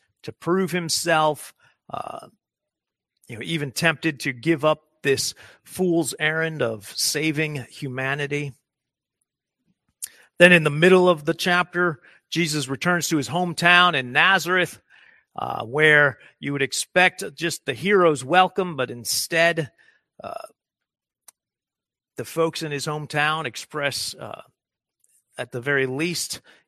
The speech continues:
indignation and actually, uh, hatred and wrath over Jesus and his teaching,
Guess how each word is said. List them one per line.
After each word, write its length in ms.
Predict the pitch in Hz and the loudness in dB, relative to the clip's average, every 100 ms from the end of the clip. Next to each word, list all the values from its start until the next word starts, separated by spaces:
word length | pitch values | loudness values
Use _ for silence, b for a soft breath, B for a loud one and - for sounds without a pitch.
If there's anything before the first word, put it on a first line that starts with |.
| - | -6
indignation 880 | 160 147 135 139 160 160 - 175 143 - | -4 -4 -4 -2 -2 -2 -6 -8 -12 -12
and 120 | 123 | -6
actually, 720 | 135 139 - 139 135 127 117 b b - | -4 -4 -6 -6 -6 -6 -8 b b -12
uh, 120 | 107 | -10
hatred 640 | 98 - 170 - 175 156 | -8 -2 -2 -2 -4 -4
and 220 | 120 110 | -6 -6
wrath 460 | 117 147 165 - - - b b b - | -2 0 0 -2 -10 -16 b b b 0
over 400 | 165 175 170 151 | 2 2 0 -2
Jesus 560 | 139 175 156 180 151 | -4 -6 -4 -8 -6
and 180 | 147 147 | -6 -4
his 300 | 147 135 - | -4 -4 -6
teaching, 560 | - 175 165 185 185 | -4 -6 -4 -4 -6